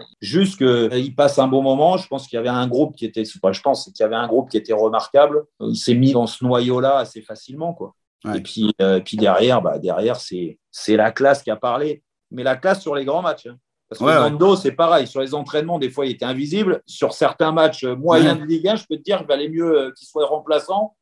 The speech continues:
Speaker 1: euh,
Speaker 2: <laughs>
Speaker 1: plutôt qu'il joue parce qu'il en glandait pas une.
Speaker 2: Ouais. Ouais,
Speaker 1: Ouais.
Speaker 2: c'est vrai qu'il a été là dans les grosses affiches, surtout. Surtout.
Speaker 1: Oui, oui, oui, oui, c'est ça, c'est ce qu'on retient. Tu sais, je, j'ai le souvenir, une fois,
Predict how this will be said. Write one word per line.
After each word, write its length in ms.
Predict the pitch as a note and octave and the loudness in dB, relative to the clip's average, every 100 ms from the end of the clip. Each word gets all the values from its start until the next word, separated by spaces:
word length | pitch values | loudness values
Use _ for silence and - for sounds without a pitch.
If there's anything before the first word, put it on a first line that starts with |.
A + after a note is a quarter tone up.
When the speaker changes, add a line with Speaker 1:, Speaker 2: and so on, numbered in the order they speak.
| - | -4
Speaker 1:
euh, 160 | - B2+ | -2 -2
Speaker 2:
<laughs> 120 | B2 - | -4 0
Speaker 1:
plutôt 140 | D#3+ | 0
qu'il 160 | D#3+ D#3+ | 2 0
joue 140 | G#3 | 0
parce 180 | F#3 D#3+ | 0 -2
qu'il 180 | D3 D3 | -2 -2
en 60 | C#3 | -2
glandait 280 | C#3+ C#3 | -2 -2
pas 160 | C3 C3 | 0 0
une. 200 | D#3 G2+ _ A#2 | -2 -6 _ -4
Speaker 2:
Ouais. 280 | A#2+ A2 G#2+ _ - | -2 -4 -10 _ -4
Ouais, 60 | |
Speaker 1:
Ouais. 80 | A2+ | -2
Speaker 2:
c'est 120 | A2 | 0
vrai 140 | C3 C#3+ | 0 0
qu'il 160 | C3 | 0
a 40 | A2 | 0
été 180 | G#2+ A2+ | 0 0
là 100 | A2 | 0
dans 100 | G2+ | -2
les 100 | G2+ | -4
grosses 240 | G#2 G2 | -6 -4
affiches, 320 | G#2 - G#2+ | -6 -6 -8
surtout. 300 | - A2 - - _ _ | -8 -10 -12 -18 _ _
Surtout. 340 | - F#2 - | -14 -12 0
Speaker 1:
Oui, 100 | F3+ A#3+ G#3+ | 6 8 8
oui, 200 | F#3 F#3+ | 6 4
oui, 80 | G#3+ G#3+ | 2 -2
oui, 100 | A3 | -4
c'est 160 | E3+ | -4
ça, 160 | D#3+ E3 | 0 -2
c'est 160 | - | -2
ce 60 | B2+ | -10
qu'on 100 | D3 | -8
retient. 320 | D3 D#3+ C#3+ | -6 -4 -4
Tu 120 | C#3 | -4
sais, 60 | E3+ | -6
je, 120 | A#2 - _ - | -6 -14 _ -4
j'ai 120 | C3+ | -2
le 60 | |
souvenir, 480 | C3 F3 D#3+ F3 D#3+ | 0 2 2 4 4
une 160 | C#3+ C#3 | 4 0
fois, 340 | F3 F#3+ G3 | 2 4 2